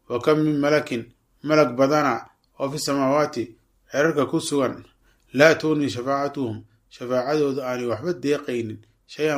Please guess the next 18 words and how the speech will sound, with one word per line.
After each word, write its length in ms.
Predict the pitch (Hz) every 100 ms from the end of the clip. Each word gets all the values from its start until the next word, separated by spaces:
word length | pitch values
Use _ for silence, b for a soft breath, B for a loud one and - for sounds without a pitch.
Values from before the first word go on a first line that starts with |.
| 135
waxba, 260 | 113 127 131 - _ _ _
aysan 240 | 135 120 127
waxba 160 | 139 170 135
maaragtay 360 | 139 127 117 113
taraynin, 420 | 147 135 123 113 107 _ _ _
waxna 240 | - 120 156
celin 240 | 135 151 143
karin, 240 | 135 120 117 _ _ _ -
"إلا 200 | 151 147
من 180 | 139 139
بعد 260 | 139 139 139
أن 120 | 139
يأذن 380 | 143 156 139 135 135
الله"، 500 | 147 147 117 117 - _ _ _ _ _ _ _ _ _
ilaa 320 | 151 143 139
marka 400 | 139 151 - 131
uu 160 | 120 76
Alla 260 | 147 156